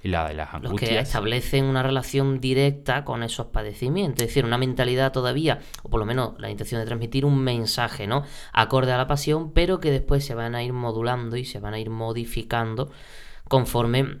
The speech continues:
Speaker 2: pues, a la llegada de nu-, creación, ¿no? De esas nuevas hermandades, que también ya en ese momento es cuando la empiezan a situar en el punto de sus,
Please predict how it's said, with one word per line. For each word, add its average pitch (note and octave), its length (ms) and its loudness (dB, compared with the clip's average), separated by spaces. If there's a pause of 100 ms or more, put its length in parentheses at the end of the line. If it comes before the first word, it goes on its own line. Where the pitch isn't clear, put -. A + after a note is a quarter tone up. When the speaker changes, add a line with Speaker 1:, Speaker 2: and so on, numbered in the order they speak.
(140)
Speaker 2:
pues, A2 220 0
a G#2+ 60 -4
la G#2+ 100 0
llegada G#2 340 -2
de A2 260 -2
nu-, G#2 320 -4
creación, G#2 560 -4
¿no? G#2+ 120 -4
De A2 60 -6
esas G#2 160 -10
nuevas G2+ 240 -6
hermandades, A2+ 480 -2
que C#3 160 0
también A#2 440 -2
ya C#3 120 0
en D3+ 80 0
ese D3 160 -4
momento D3 260 -2
es - 60 -10
cuando C3 200 -2
la A#2+ 80 -2
empiezan C#3+ 420 -2
a C#3+ 60 2
situar D3+ 800 0 (540)
en A2+ 120 0
el G#2+ 160 0
punto C#3 440 6
de C3 100 4
sus, A2+ 380 -2